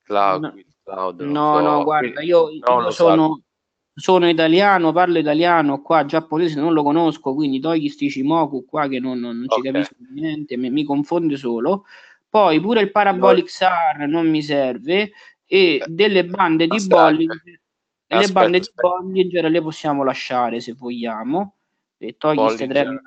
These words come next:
Speaker 2: line qua, mamma mia.
Speaker 1: zigzag qui. L-, il, lo zigzag, lo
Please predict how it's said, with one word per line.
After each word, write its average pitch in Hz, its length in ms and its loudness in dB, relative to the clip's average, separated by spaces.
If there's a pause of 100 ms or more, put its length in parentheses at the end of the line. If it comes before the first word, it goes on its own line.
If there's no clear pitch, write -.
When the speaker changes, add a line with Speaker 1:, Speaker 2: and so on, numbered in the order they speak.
Speaker 2:
line 135 500 -6
qua, 131 300 -8
mamma 139 580 -6
mia. 123 160 -8
Speaker 1:
zigzag 135 300 0 (180)
qui. 139 280 -14 (2500)
L-, 107 180 -10
il, 104 600 2
lo 104 160 -4
zigzag, 107 680 -8
lo 90 120 -8